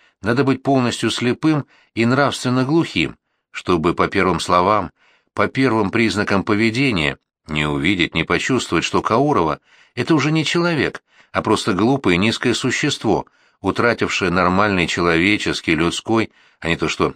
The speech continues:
дворянский облик. Но ещё более сурово, чем Каурову,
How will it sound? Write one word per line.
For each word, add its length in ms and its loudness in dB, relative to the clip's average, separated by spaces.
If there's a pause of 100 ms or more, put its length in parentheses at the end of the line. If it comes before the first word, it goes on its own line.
дворянский 680 0
облик. 460 0 (1900)
Но 200 2
ещё 280 0
более 480 0 (320)
сурово, 520 2
чем 240 0
Каурову, 600 0